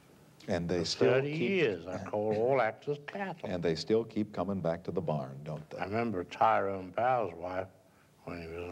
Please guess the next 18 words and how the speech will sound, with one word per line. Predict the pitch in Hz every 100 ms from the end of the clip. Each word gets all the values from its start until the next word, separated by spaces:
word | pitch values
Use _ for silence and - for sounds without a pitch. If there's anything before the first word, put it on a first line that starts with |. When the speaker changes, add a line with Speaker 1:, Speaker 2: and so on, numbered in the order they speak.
| 85
Speaker 2:
alive, | 82 85 92 101 - - - - -
she | - 113
said | - 107
to | 98
me, | 101
"Why | 156
do | 185
you | 139
call | - 110
my | 104 101
husband | 98 98 95 - 87
cattle?" | - 90 82 - - - - - - -
I | 170
said, | 190 185
"Well." | 196 202 - - - -
he's | 196 -
nice, | 135 117 95 - - -
Kath. | - 76 -